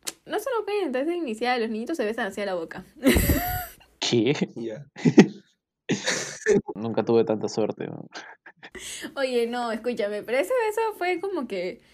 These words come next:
Speaker 1: o sea, ni siquiera me acuerdo que, o sea, yo no sabía de ese beso. Para rematar, es una
Speaker 2: Ya, pues,
Speaker 1: foto que
Speaker 2: o
Speaker 1: yo
Speaker 2: sea,
Speaker 1: salgo
Speaker 2: vamos a con-, vamos a considerar desde ahorita un beso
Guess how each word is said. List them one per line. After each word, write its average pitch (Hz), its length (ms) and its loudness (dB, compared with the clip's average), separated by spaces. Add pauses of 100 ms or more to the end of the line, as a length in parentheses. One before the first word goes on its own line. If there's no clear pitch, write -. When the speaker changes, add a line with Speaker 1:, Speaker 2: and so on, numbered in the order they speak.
(160)
Speaker 1:
o - 40 -20
sea, 269 140 2
ni 269 120 2
siquiera 262 280 2
me 302 60 2
acuerdo 233 320 0
que, 233 280 -2
o - 20 -16
sea, 254 100 -4
yo 277 120 -2
no 381 80 -2
sabía 196 440 -2
de 160 80 -4
ese 190 140 -8
beso. 165 360 -8 (360)
Para 226 160 4
rematar, 233 680 2
es 277 140 0
una 311 120 4
Speaker 2:
Ya, 156 80 10
pues, 233 180 4
Speaker 1:
foto 240 100 0
que 240 80 2
Speaker 2:
o - 20 6
Speaker 1:
yo 131 60 4
Speaker 2:
sea, 175 120 10
Speaker 1:
salgo 151 120 2
Speaker 2:
vamos 214 200 8
a 214 100 8
con-, 170 220 2
vamos 190 320 4
a 190 80 2
considerar 135 560 6
desde 135 160 2
ahorita 113 540 0 (440)
un 127 260 -2
beso 120 460 0